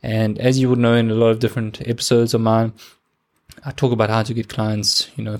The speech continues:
quite often. But the point of this episode is I just want you to be aware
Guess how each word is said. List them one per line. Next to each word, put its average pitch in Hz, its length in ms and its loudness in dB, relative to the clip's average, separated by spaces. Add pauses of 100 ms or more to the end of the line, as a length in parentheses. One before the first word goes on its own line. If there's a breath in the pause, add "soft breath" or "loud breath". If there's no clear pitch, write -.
quite 135 200 2
often. 165 320 -2 (420 loud breath)
But 117 100 -4
the 120 60 0
point 269 320 0
of 143 200 0
this 113 200 2
episode - 540 -4
is 110 320 -2
I 117 40 0
just 127 240 -2
want 175 200 0
you 151 60 -2
to - 120 -4
be 120 300 -2
aware 110 560 0